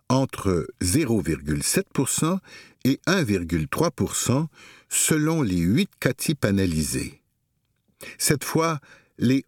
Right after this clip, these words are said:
hausses dans le secteur public sont incluses. Ce pouvoir d'achat s'est davantage apprécié au Québec entre deux mille dix-neuf et deux mille vingt-quatre,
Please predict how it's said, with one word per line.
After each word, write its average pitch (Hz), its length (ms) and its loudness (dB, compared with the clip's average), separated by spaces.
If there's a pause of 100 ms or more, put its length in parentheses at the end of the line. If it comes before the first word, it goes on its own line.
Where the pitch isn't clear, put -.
hausses 156 300 0
dans 95 140 0
le 85 100 0
secteur - 380 -2
public 95 400 0
sont - 240 0
incluses. - 680 -4 (1160)
Ce - 160 0
pouvoir 85 380 -2
d'achat 120 400 0 (440)
s'est - 200 -2
davantage 123 560 0
apprécié 85 500 0
au 80 100 0
Québec 104 500 -2 (260)
entre 123 300 0
deux 95 240 0
mille 123 200 0
dix-neuf 90 460 0
et 80 40 2
deux 104 200 0
mille 117 240 0
vingt-quatre, - 600 -2